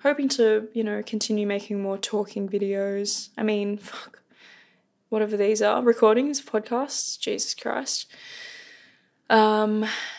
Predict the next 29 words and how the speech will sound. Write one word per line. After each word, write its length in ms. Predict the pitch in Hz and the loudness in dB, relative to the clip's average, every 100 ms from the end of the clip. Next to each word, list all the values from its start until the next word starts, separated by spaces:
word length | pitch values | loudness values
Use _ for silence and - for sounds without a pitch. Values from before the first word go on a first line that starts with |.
| - - | -14 -4
and 560 | 214 208 214 214 214 - | -2 0 -2 -2 -2 2
yeah, 160 | 294 | 2
thank 300 | 214 220 208 | 2 -2 -2
you 80 | 220 | -4
for 100 | 233 | -4
tuning 460 | 226 - 208 208 202 | -2 0 0 0 0
in. 480 | 202 202 202 202 - _ _ _ _ | -2 -2 -4 -6 -10 _ _ _ _
Hope 220 | - 214 214 | -4 -2 0
you've 280 | 214 220 | 0 2
been, 360 | 214 214 214 226 _ - | 2 2 0 -4 _ 0
hope 460 | 247 330 - - | 0 0 -8 -10
you've 240 | 254 269 - | -6 -6 0
been 160 | 254 | 2
enjoying 840 | 240 226 220 233 233 220 220 233 247 247 _ _ _ | 4 2 2 2 2 -2 -4 -6 -8 -10 _ _ _
the 680 | - 113 120 120 123 247 - - _ - | -6 -4 -2 -4 -4 -6 -10 -14 _ 0
recent 400 | 240 233 247 233 | 2 2 0 0
lo-fi 340 | 208 208 214 | -2 0 0
mix. 640 | 214 277 370 - - - - _ | 0 -2 -4 -4 -4 -6 -10 _
It's 140 | - | -14
got 320 | - - 208 | -8 -8 -2
rain 480 | 202 208 208 214 208 | 2 4 2 0 0
in 140 | 214 | 0
it. 160 | 285 311 | -2 -2
We 80 | 214 | -4
love 180 | 208 208 | -4 -6
a 60 | |
bit 160 | 208 226 | -2 0
of 180 | 254 254 | 0 0
rain. 540 | 233 220 220 277 339 | 0 0 0 0 -4